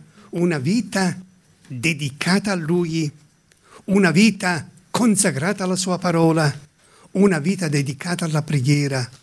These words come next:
una vita sottoposta alla Sua volontà. E dove questo avviene, lì vediamo che sorgono dei frutti. Paolo probabilmente non aveva immaginato di trovare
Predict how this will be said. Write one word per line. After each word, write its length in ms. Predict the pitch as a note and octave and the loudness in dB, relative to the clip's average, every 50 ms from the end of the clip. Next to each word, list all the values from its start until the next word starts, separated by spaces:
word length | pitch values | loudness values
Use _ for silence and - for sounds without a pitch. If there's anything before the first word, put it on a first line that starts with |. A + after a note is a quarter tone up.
| _ _ _ - - - | _ _ _ -20 -16 -8
una 220 | - F3 D#3 C#3+ B2+ | -2 0 0 0 0
vita 300 | B2 E3 E3+ E3+ - D3+ | 0 -2 -2 -2 -2 -2
sottoposta 800 | A#2+ - D3 B2+ - - C3+ - - D3 C3 - - - - C#3+ | -2 -2 -2 -2 -2 -2 -2 0 -2 -2 0 -2 -4 -4 -6 -8
alla 120 | B2 B2 | -6 -4
Sua 200 | - - - C3+ | -4 -4 -4 -4
volontà. 560 | B2+ B2 B2+ B2 A#2+ A#2 A#2 B2 A#2+ A2+ - - _ _ _ _ - - - - - - | -4 -2 -2 0 -2 -2 -2 -4 -6 -6 -8 -12 _ _ _ _ -20 -20 -20 -20 -14 -8
E 120 | - E3+ | -6 -4
dove 260 | D3 F#3 G3 F#3 F3+ | 0 2 2 2 2
questo 360 | F#3 - C#4 D4+ - - - B3 | 0 2 0 0 0 0 -2 -4
avviene, 640 | A3 F3+ G3 A#3+ A3 F#3+ D#3 C#3+ B2 A2+ G#2 - - - - _ _ _ _ _ _ _ _ _ _ _ _ _ _ _ _ _ - | -2 0 0 0 0 2 0 0 -2 -4 -6 -10 -16 -20 -20 _ _ _ _ _ _ _ _ _ _ _ _ _ _ _ _ _ -8
lì 200 | - D3 F#3+ A3 G3+ | -2 2 2 2 2
vediamo 760 | D3+ D#3 D#3+ C3 C#3 C#3 D3+ D3+ D3+ D3+ C#3 C3+ A#2+ - - _ _ - - - - | 2 0 -2 0 0 0 0 2 2 2 0 0 -2 -4 -10 _ _ -20 -20 -20 -12
che 120 | - - - | -6 -4 -2
sorgono 600 | - - - - D#3+ D#3 C3+ B2+ C3 C3 C#3 C#3 | -2 0 0 0 -2 -2 0 0 0 2 2 2
dei 160 | C3 D3+ C#3 | 2 0 0
frutti. 560 | - - D#3+ C3+ - - - - A2+ - - _ _ _ - - - _ _ _ _ _ _ _ _ _ _ _ _ _ _ _ _ _ _ _ _ _ _ _ _ _ _ _ _ _ _ _ _ _ _ _ _ _ _ _ _ _ _ _ - | 0 -2 -2 -4 -4 -6 -6 -6 -6 -6 -8 _ _ _ -20 -20 -20 _ _ _ _ _ _ _ _ _ _ _ _ _ _ _ _ _ _ _ _ _ _ _ _ _ _ _ _ _ _ _ _ _ _ _ _ _ _ _ _ _ _ _ -10
Paolo 400 | - - D#3 F#3+ B3 B3 A3 - | -8 -4 -2 0 0 0 -2 -2
probabilmente 640 | - F3 E3 D3+ D#3 D#3+ E3 D#3 D#3+ F3+ F#3 E3 C#3+ | -2 -2 -2 -2 -2 -2 0 2 2 2 4 2 2
non 180 | D3+ D3+ C#3+ | 2 0 0
aveva 280 | C#3 C3+ D3+ F#3 F3 D#3 | -2 0 0 0 2 2
immaginato 640 | D#3+ D#3 D3+ D#3+ D3 C#3 D3 D#3 E3+ F#3+ G3+ - | 2 2 2 2 2 2 2 4 4 4 4 4
di 140 | D#3 C#3 B2+ | 2 2 0
trovare 640 | - - D3 C3+ C3 D3+ D3+ D3 C#3+ C3 B2+ A2+ | -2 -6 -6 -4 -2 -2 -2 -2 -2 -6 -8 -10